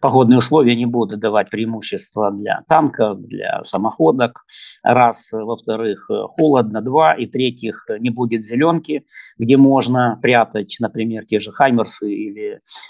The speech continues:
э, самоходные установки, так, э, немецкие, или артиллерийские, там, "три семерки", так, э, артиллерийские, ствол-, ствольную артиллерию. И, э, для возду-, это, как бы,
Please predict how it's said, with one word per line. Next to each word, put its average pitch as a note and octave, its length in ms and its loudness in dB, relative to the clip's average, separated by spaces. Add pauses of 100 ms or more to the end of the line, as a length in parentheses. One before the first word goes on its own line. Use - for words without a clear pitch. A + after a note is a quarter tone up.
(160)
э, G#2 240 4
самоходные A2 600 2
установки, G#2 580 -4
так, B2 320 2 (160)
э, G2+ 220 -6
немецкие, G#2+ 840 0 (360)
или A2+ 160 2
артиллерийские, A#2 760 0
там, G#2 180 -4
"три A2 140 -8
семерки", A2 600 -8
так, B2 380 0
э, G2+ 140 -4 (500)
артиллерийские, A2 800 2
ствол-, B2+ 300 0
ствольную A2+ 420 0
артиллерию. G#2 680 -4 (460)
И, C3+ 400 6
э, A#2 840 0
для C3 180 2
возду-, B2 300 -2
это, C3 480 -4
как A#2+ 160 -10
бы, B2 180 -8